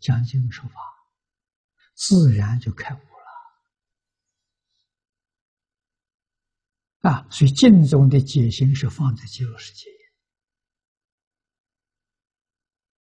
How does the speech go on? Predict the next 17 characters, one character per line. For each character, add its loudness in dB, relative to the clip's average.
啊， 4
在 6
这 8
个 6
世-， -2
世 4
界 4
上， -12
净 6
宗 2
什 2
么 4
人 2
需 -4
要 2
解 -2
呢？ -8